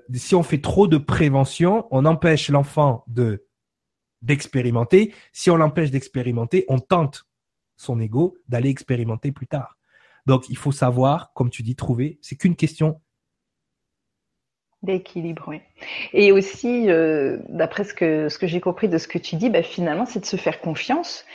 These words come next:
Speaker 2: et d'écouter ce qu'on a au fond de soi et d'être, euh, comment dire, de réussir à, à assumer ce qu'on a au fond de soi. Et si j'ai décidé ça pour mon enfant, bah, c'est que c'est ça.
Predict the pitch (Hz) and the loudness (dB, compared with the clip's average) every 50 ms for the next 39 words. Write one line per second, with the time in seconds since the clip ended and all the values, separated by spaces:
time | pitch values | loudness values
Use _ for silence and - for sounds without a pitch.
0 | - - - - - - - 180 185 165 160 202 196 - - 220 214 - 269 285 | -18 -18 -18 -16 -8 0 2 2 4 4 4 2 2 2 0 0 2 2 0 0
1 | 277 - - 175 180 185 180 175 - - - 247 254 240 - - - 208 220 233 | 0 0 -2 2 2 2 2 0 -2 0 0 2 2 2 0 0 2 2 4 4
2 | 226 190 175 160 143 147 156 - - - - 190 170 165 160 160 151 156 - - | 4 4 2 2 2 0 0 -2 -6 -4 2 4 6 6 6 4 2 0 -4 -12
3 | - - - - - 175 180 185 196 208 185 165 170 165 170 165 165 190 180 175 | -12 -12 -12 -8 -4 -2 0 2 2 0 0 0 2 2 2 4 4 4 2 2
4 | 180 - - - - - 247 269 285 277 - - - - 170 170 165 160 165 170 | 0 -4 -8 -6 0 2 4 4 4 2 0 -2 -4 -4 -2 -2 0 -2 -2 -2
5 | 165 165 - - - - 185 - - 185 185 - - - - 214 226 233 233 233 | -4 -6 -8 -8 -6 -4 -4 0 2 0 0 0 -4 -2 2 4 4 4 4 2
6 | - 208 196 180 165 165 - - 190 170 175 - - - 262 277 269 269 - 196 | 2 2 2 2 2 0 -2 -4 -4 -4 -4 -4 0 2 2 2 2 2 0 2
7 | 185 180 165 185 185 - 196 180 190 180 - - 196 190 - 196 185 180 170 165 | 2 2 2 0 0 0 0 0 0 0 2 0 0 0 0 -2 -2 0 0 0
8 | 156 156 - - 285 277 - 160 - - 185 - - - - - - - 277 277 | -2 -4 -4 -4 -4 -4 -4 -6 -8 -8 -10 -12 -12 -10 -10 -10 -8 -8 -10 -10